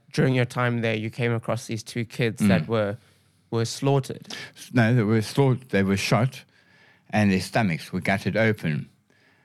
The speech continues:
Speaker 2: and all their stomachs, intestines were laying next to them. And what was, should have been red was black. It was covered with flies.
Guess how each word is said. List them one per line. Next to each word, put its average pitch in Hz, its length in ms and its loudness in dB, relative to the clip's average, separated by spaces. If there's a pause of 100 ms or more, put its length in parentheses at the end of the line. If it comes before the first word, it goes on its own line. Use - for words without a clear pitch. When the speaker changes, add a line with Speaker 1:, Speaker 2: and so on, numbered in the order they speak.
(160)
Speaker 2:
and 90 440 0
all 110 220 2
their 104 120 2
stomachs, 90 480 -2 (360)
intestines 90 920 -2 (300)
were 92 100 0
laying 90 460 0 (100)
next 110 320 -2
to 87 100 -6
them. 73 280 -4 (840)
And 90 300 0
what 98 180 0
was, 101 100 -4
should - 240 0
have 92 120 0
been 90 260 0
red 92 340 0 (200)
was 95 160 -4
black. 92 460 -4 (460)
It 90 80 -4
was 82 140 -2
covered 85 320 0
with 82 160 -6
flies. 80 640 -2